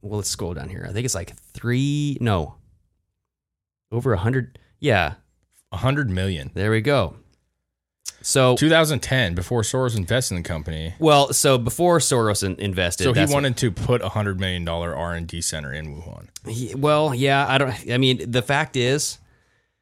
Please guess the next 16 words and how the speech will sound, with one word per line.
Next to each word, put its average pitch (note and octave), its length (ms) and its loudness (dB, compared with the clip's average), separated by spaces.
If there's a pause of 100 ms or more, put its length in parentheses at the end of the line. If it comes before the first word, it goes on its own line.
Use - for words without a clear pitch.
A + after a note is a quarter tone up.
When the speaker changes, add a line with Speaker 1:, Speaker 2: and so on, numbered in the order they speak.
(400)
Speaker 1:
it's C3+ 120 -4
being C#3+ 300 2
funded C3+ 400 2
by C#3 140 4
Soros, F#2+ 680 -2 (240)
and A#2+ 100 2
I, A2+ 280 4
I A2 40 4
heard D3 280 2
it's A2 100 -2
being G#2 220 0
funded F#2+ 260 -2
by D#2 140 -4
Bill D#2+ 180 -4
Gates F#2+ 300 -2
too. D#2+ 340 -4